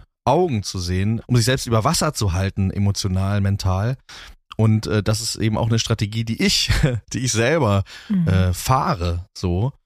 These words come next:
Speaker 1: mit der ich durchs Leben gehe. Und darum hat mich das, glaub ich, auch nochmal, ähm, also auch wenn ich eine ganz, ganz andere Geschichte,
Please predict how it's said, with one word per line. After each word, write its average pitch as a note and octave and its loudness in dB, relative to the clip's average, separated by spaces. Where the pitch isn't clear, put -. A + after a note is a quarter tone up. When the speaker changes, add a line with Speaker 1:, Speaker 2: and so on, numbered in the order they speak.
Speaker 1:
mit G#2+ 0
der G#2+ 2
ich D3 0
durchs A2+ 0
Leben F#2 0
gehe. G#2 0
Und G#2+ -2
darum A#2+ 2
hat B2+ -2
mich A#2+ -2
das, - -6
glaub A2 -2
ich, - -4
auch A#2+ -6
nochmal, G2+ 2
ähm, G2 -2
also G#2 -2
auch - -6
wenn A2+ 4
ich G#2+ 2
eine A2 2
ganz, A2 0
ganz G#2+ -2
andere A2+ 0
Geschichte, A2+ 0